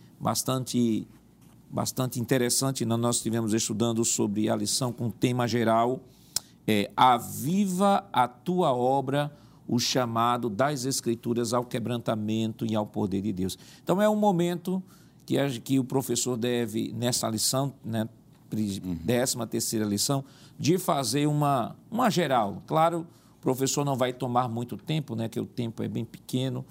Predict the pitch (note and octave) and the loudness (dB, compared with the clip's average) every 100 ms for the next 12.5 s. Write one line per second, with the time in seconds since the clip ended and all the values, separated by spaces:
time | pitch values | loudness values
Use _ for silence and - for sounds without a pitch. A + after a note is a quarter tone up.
0 | - - - - - G2+ A#2+ A#2 A2+ A#2 | -20 -20 -20 -20 -8 -2 0 2 0 -4
1 | A2+ A#2 G#2 - A2+ A2+ G2+ A2+ C3+ C#3+ | -4 -6 -6 -2 -2 -2 -4 -2 2 2
2 | A2 A#2 C3 A#2 A2 A#2+ - A#2+ A2+ A2 | 2 2 0 -2 -6 -8 -6 -8 -4 -4
3 | - G#2 G#2+ - A#2 A2 G#2+ - A2+ G#2 | -4 -4 -6 -6 -4 -4 -2 -4 -4 -6
4 | - - - - - A#2 - A#2 A2+ A2 | -14 -20 -20 -16 -6 -4 -4 -4 -2 0
5 | G#2+ G2+ A2+ A2 - D#3+ E3 F#3 F3+ F3 | 0 0 0 0 -2 -2 0 2 2 -2
6 | - - - - F3 D#3 D#3+ D3+ D3+ D3+ | -4 -10 -12 -4 -4 0 0 0 -2 -2
7 | - - G#3+ - E3 C#3+ B2 - D#3+ E3+ | 0 0 -2 0 0 0 -4 -4 -2 0
8 | D3+ - - - - - - D3+ C3+ D#3 | -2 -8 -14 -20 -20 -20 -2 0 2 0
9 | D#3+ C3 C#3 C3+ C3+ B2+ C3 B2 C#3 - | 0 0 0 0 -6 -4 -2 0 0 -2
10 | - - - - - B2+ C3+ D3 A#2 C#3+ | -6 -18 -20 -20 -4 -2 0 0 0 0
11 | C#3+ C#3+ B2+ - - - - A2+ C3 B2+ | 2 2 0 -6 -20 -20 -6 -2 0 2
12 | D#3 A#2 C3+ C#3+ | 0 2 0 0